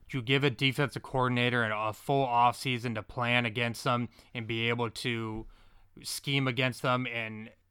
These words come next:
show a lot in year two. Well, last year was year two for him, and he went off. Just crazy. So I think he's set.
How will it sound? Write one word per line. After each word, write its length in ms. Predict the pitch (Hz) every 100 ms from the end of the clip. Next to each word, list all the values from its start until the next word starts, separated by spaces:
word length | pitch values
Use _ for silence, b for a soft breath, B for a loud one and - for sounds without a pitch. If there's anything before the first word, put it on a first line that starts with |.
| _
show 380 | - - 156 135
a 60 | 127
lot 320 | 120 123 117
in 160 | 127 117
year 200 | 113 110
two. 380 | - 127 104 95 -
Well, 360 | 123 120 113 - b b b
last 320 | 120 139 -
year 120 | 147
was 200 | 127 113
year 180 | 123 123
two 260 | - 131 120
for 280 | 117 104
him, 160 | 101 101 _ _ _ _ _
and 540 | 127 110 107 104 101 - -
he 340 | - - 123
went 240 | 120 113 104
off. 560 | 110 110 98 - - - 131
Just 360 | 127 123 - - b b
crazy. 560 | - 135 131 135 135 127
So 380 | - 123 117 - b b b
I 100 | 110
think 260 | 156 147
he's 160 | 139 110
set. 400 | - 135 135